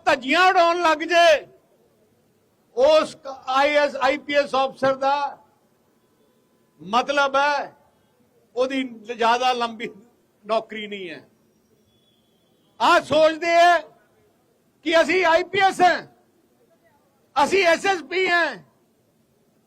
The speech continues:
ਮੈਂ ਬੀਬੀ ਨੂੰ ਦੱਸਣਾ ਚਾਹੁੰਦਾ, ਡੀ ਆਈ ਜੀ ਭੁੱਲਰ ਸਾਹਿਬ ਵੀ ਸੋਚਦੇ ਸੀ ਕਿ ਮੈਂ ਡੀ ਆਈ ਜੀ ਹਾਂ, ਤੇ ਡੀ ਆਈ ਜੀ ਨੂੰ ਦਫ਼ਤਰ ਚੋਂ ਚੱਕ ਕੇ ਲੈ ਕੇ ਗਏ ਆ।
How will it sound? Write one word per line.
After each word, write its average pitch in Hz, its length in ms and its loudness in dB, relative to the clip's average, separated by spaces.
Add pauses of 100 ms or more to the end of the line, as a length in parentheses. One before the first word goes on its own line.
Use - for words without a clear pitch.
(540)
ਮੈਂ 233 240 -4
ਬੀਬੀ 254 420 -10
ਨੂੰ 277 100 -10
ਦੱਸਣਾ 262 320 -4
ਚਾਹੁੰਦਾ, 262 320 -4
ਡੀ 262 260 -6
ਆਈ 269 200 0
ਜੀ 277 140 -14
ਭੁੱਲਰ 247 400 -8
ਸਾਹਿਬ 285 240 -4
ਵੀ 320 120 -8
ਸੋਚਦੇ 240 480 -2
ਸੀ 160 160 -16 (640)
ਕਿ 262 60 -12
ਮੈਂ 277 300 -2
ਡੀ 320 220 -4
ਆਈ 330 160 4
ਜੀ 359 180 0
ਹਾਂ, 330 200 -2 (1400)
ਤੇ 339 200 4 (100)
ਡੀ 277 220 -2
ਆਈ 320 220 4
ਜੀ 339 240 -4
ਨੂੰ 359 360 -4
ਦਫ਼ਤਰ 330 400 0
ਚੋਂ 415 200 -2
ਚੱਕ 339 300 -2
ਕੇ 349 140 -2
ਲੈ 320 180 2
ਕੇ 302 140 -2
ਗਏ 294 280 2
ਆ। 339 320 2